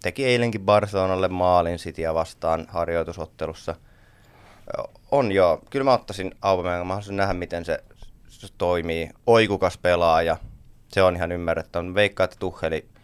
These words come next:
Tuchelilla on enemmän kompetenssia laittaa se ruotuun kuin Artetalla.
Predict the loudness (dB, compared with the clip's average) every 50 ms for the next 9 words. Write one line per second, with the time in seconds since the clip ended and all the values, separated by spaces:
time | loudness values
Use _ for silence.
0 | -20 -20 _ _ _ _ _ _ _ _ _ -14 -14 -10 -6 -4 -4 -2 0 0
1 | 2 2 2 0 0 -2 -2 -4 -2 -2 -2 -2 -2 -4 -4 -4 -6 -6 -4 -4
2 | -4 -2 -4 -4 -4 -4 -6 -6 -4 -6 -12 -14 -16 -20 -20 -16 -12 -6 -2 0
3 | 0 0 -2 -4 -6 -6 -6 -8 -6 -2 -2 -2 -2 -2 -4 -6 -6 -4 -4 -6
4 | -6 -6 -6 -8